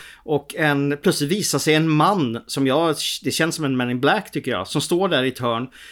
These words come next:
lutar sig fram till henne där hon ligger i solariumet och säger, eh, "Sånt där kan inte vi göra där jag kommer ifrån." Jag antar att han hänvisar till att hon solar.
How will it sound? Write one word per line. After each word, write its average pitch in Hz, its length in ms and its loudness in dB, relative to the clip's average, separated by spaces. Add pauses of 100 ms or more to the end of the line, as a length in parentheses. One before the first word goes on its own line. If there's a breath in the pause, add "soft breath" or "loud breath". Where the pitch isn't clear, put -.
(120)
lutar 175 500 2
sig 208 140 2
fram 143 240 0
till 147 120 2
henne 117 220 0
där 127 80 -2
hon 123 120 -2
ligger 185 240 0
i 170 40 0
solariumet 117 680 -2
och - 140 -6
säger, 113 380 2 (640 loud breath)
eh, 120 320 2
"Sånt - 360 -2
där 104 260 0
kan 240 100 2
inte 180 160 0
vi 135 180 0
göra 175 260 2
där 104 100 0
jag 165 200 2
kommer 127 260 0
ifrån." 92 340 -8 (1040 loud breath)
Jag 165 100 4
antar 147 160 2
att 156 80 0
han 147 120 2
hänvisar 123 500 0
till 110 160 -2
att 98 100 -4
hon 113 100 -6
solar. 113 560 -2